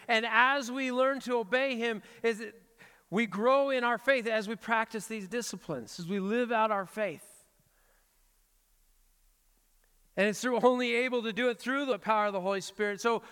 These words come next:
what I wanna do is we look at these three areas of, of giving and prayer and fasting. Really wanna look at, the, again, this bigger picture of this idea of disciplines. And there's, there's two main,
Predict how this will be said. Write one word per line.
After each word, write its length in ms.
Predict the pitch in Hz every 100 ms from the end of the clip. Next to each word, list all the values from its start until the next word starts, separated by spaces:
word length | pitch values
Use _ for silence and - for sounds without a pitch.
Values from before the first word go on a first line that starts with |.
| -
what 120 | 240
I 60 | 247
wanna 340 | 247 294 302
do 160 | 262 277
is 80 | 226
we 120 | 247
look 280 | 233 285 285
at 140 | 269
these 380 | 254 262 220 208 185
three 340 | - 254 262 247
areas 640 | 247 254 247 240 233 180
of, 240 | 214 190 - - - -
of 340 | 202 185 156 - - - 143
giving 500 | 226 254 247 220 214
and 360 | 190 185 175 - -
prayer 600 | 214 247 233 226 214 208
and 220 | 185 165
fasting. 760 | - - 226 220 - - 208 190 - - -
Really 280 | 233 311
wanna 320 | 285 262 254 240
look 240 | 247 254
at, 100 | 240
the, 180 | 233 233
again, 260 | 208 254 226
this 120 | 185
bigger 300 | 165 269 262
picture 360 | - 254 -
of 60 | 226
this 160 | 214 226
idea 300 | 220 233 240
of 140 | 170
disciplines. 800 | 214 233 220 - 147 - - - _ _ _ _ _ _ _ _ _ _ _ _ _ _
And 120 | 208 240
there's, 180 | 240
there's 220 | 196 240 -
two 280 | - 302
main, 640 | 269 254 277 285 285 285